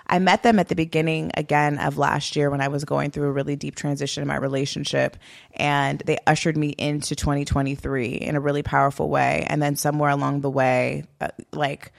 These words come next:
I felt like I kind of, like, started detaching from my practice and myself in ways, which is why some of twenty twenty-three feels like a blur. Like, we had a lot of wins, but it was often overshadowed by, like,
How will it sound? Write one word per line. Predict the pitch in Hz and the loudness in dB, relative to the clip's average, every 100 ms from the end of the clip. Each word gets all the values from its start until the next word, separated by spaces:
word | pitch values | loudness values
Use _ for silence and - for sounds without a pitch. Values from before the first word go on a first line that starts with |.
| - - _ | -20 -20 _
I | - | -4
felt | 147 135 | 2 2
like | 143 | 4
I | 139 139 - _ | 2 -2 -12 _
kind | - 165 | -2 0
of, | 170 | 2
like, | 151 | 0
started | - 147 139 | 2 0 0
detaching | 147 - 143 - 143 | -6 2 2 4 -4
from | 143 143 135 139 143 _ _ _ _ _ _ - | -2 0 0 -2 -8 _ _ _ _ _ _ -2
my | 165 | -2
practice | 151 151 147 - 147 | 4 4 4 2 -2
and | 143 139 | -2 -4
myself | 139 - 151 180 151 | -4 2 2 2 0
in | 147 | -2
ways, | 143 139 147 - - - | -2 -2 -6 -10 -20 -6
which | 170 | -2
is | 165 | 0
why | 151 165 170 151 151 - _ | 6 10 10 8 4 -6 _
some | - - 180 | -4 2 2
of | 175 | 4
twenty | 165 160 | 4 4
twenty-three | 165 156 175 170 156 | 2 0 0 0 -2
feels | - 165 156 | 2 2 2
like | 151 | -2
a | 143 | -2
blur. | 143 160 143 | 4 6 6
Like, | 143 | 4
we | 156 | 2
had | 156 | 2
a | |
lot | 147 147 | 4 4
of | 151 139 | 4 0
wins, | 139 151 202 | 0 2 2
but | 165 139 - | 2 -2 -4
it | 165 | -2
was | 160 151 | -2 0
often | 156 151 156 147 | 0 2 -2 0
overshadowed | 160 160 - 147 151 151 143 | 0 -2 0 2 4 4 2
by, | - | 0
like, | - 143 170 | -2 -2 -4